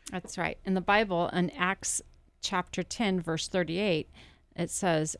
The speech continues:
"You know about Jesus of Nazareth and how God poured out on him the Holy Spirit and power. He went everywhere doing good and healing all who were under the power of the devil, for God was with him."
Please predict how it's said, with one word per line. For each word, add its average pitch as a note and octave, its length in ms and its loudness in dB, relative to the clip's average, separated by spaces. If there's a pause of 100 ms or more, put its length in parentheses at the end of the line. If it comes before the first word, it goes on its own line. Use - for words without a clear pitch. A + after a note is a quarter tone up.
(140)
"You F#3+ 160 6
know B3 400 8
about F#3+ 300 4
Jesus F3+ 380 0
of E3 120 2
Nazareth F3+ 800 2
and F3+ 180 4
how F#3 360 4
God F3+ 340 2
poured B3 300 0
out F3 140 4
on F#3+ 140 2
him E3+ 220 4
the F3 80 4
Holy E3 260 2
Spirit - 420 0
and F3 140 0
power. G#3 460 2 (440)
He A3 140 4
went A3+ 240 4
everywhere G#3 480 6
doing G3+ 320 4
good F#3+ 220 6
and F3 120 2
healing G3 560 2
all F3+ 220 6
who A#3 120 0
were A3+ 140 4
under E3+ 240 2
the F3 120 0
power E3+ 320 2
of F3 120 0
the F#3 100 0
devil, D#3 340 0
for F3 180 -2
God D#3 340 0
was E3 220 -2
with A#3+ 220 4
him." - 280 -2